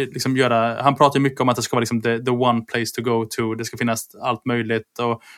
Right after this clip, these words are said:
han har pratat allt om videos till, <laughs> jag vet inte vad. Så att, ehm, jag tror det blir väldigt spännande att följa. Jag har gillat många av hans andra resor han har gjort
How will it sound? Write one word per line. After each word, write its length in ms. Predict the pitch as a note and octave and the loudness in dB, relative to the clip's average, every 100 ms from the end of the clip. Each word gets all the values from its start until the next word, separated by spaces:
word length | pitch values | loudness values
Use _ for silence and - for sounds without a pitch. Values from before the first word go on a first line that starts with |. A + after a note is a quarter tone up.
| - _ | -20 _
han 100 | C#3 C3 | -2 2
har 60 | |
pratat 240 | B2 A#2+ B2 | 2 4 2
allt 120 | A#2 | 2
om 140 | A#2+ | 0
videos 440 | A#2 A#2 A2+ A#2 - | 0 -2 -2 -4 -4
till, 260 | B2 A#2 G#2 | -4 -4 -4
<laughs> 20 | |
jag 280 | C#3 C3 C3 | -4 -2 0
vet 80 | |
inte 120 | B2 A#2+ | 0 0
vad. 240 | A#2 A2 - - - | 0 -2 -6 -20 -14
Så 160 | - B2+ | -4 -2
att, 200 | A#2+ - | -2 -2
ehm, 640 | A#2+ A#2 A2+ A2+ A#2 B2 - _ G1+ - | 0 2 2 0 -2 -6 -14 _ -14 -2
jag 120 | C3+ | 2
tror 100 | F#3+ | 4
det 60 | D#3 | 6
blir 120 | C#3 | 6
väldigt 200 | C3 B2 | 4 2
spännande 280 | - C#3 A#2+ | 0 0 0
att 80 | - | 0
följa. 320 | A#2 A2 A2 _ | 0 0 -2 _
Jag 160 | A#2+ | 2
har 80 | C3+ | 4
gillat 360 | D3 D3+ B2 - | 6 4 2 0
många 280 | D3+ C3 B2 | 0 4 4
av 120 | A#2+ | 4
hans 220 | A#2+ A#2 | 0 0
andra 260 | C3+ A#2+ A#2 | 0 2 2
resor 300 | C3+ A#2 A#2+ | 0 0 -2
han 100 | A#2 | 0
har 60 | |
gjort 180 | A#2 A2 | -2 -4